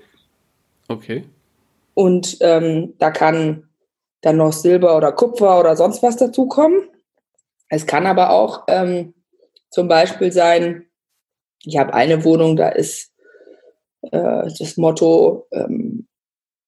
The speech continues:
Speaker 2: das sind diese Monstera-Palmenblätter, die so ein bisschen nach Dschungel aussehen. Ähm, die sind gerade sehr in und in einer anderen Wohnung habe ich ein,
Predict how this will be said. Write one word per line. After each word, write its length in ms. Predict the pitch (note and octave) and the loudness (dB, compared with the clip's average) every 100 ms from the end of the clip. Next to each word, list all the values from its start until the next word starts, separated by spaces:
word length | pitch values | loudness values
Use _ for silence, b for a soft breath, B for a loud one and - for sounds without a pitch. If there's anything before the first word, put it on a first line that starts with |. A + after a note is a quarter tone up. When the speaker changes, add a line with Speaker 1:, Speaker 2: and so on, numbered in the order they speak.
| _ - | _ -14
Speaker 2:
das 140 | D#3+ | -8
sind 140 | F3 D#3+ | -6 -4
diese 180 | E3+ D#3 | -2 -2
Monstera-Palmenblätter, 1500 | D3+ D#3 - D#3 - - D#3+ F3+ G#3 G3+ G3 G3 G#3 G#3 G#3 _ _ _ _ | -2 -2 -2 0 0 0 0 0 0 0 0 2 0 0 -4 _ _ _ _
die 60 | D#3+ | -10
so 120 | D#3 | -8
ein 60 | D3+ | -6
bisschen 400 | D3+ - D#3+ D#3 | -8 -6 -4 -4
nach 280 | - - _ _ _ _ _ _ | -6 -10 _ _ _ _ _ _
Dschungel 380 | - A#3+ B3 A#3 | -2 2 4 4
aussehen. 920 | - F#3 G#3+ G#3+ G#3 G3+ G#3 G#3 - _ B B B B B B - | 4 2 2 2 4 4 0 -4 -8 _ B B B B B B -2
Ähm, 600 | F#3 F3+ F3+ F3 E3+ F3 _ - | 2 2 0 -4 -8 -14 _ -8
die 120 | G3 | -4
sind 220 | F#3 F#3+ | -2 -4
gerade 360 | - F3+ F3+ F3 | 0 0 2 0
sehr 260 | F3 F3+ - | 2 2 2
in 500 | F#3 F#3+ F#3+ F#3 - | 2 2 0 0 -4
und 300 | E3 F3 - | -2 -2 0
in 160 | - E3+ | 0 0
einer 100 | D3+ | 0
anderen 400 | D#3+ E3+ E3 D#3+ | 0 0 0 0
Wohnung 300 | E3 E3 D3+ | 0 0 0
habe 180 | A#2 D3+ | 0 -2
ich 180 | - | -2
ein, 540 | C#3+ C#3 D3+ D3+ D#3 | -2 -2 0 -2 -4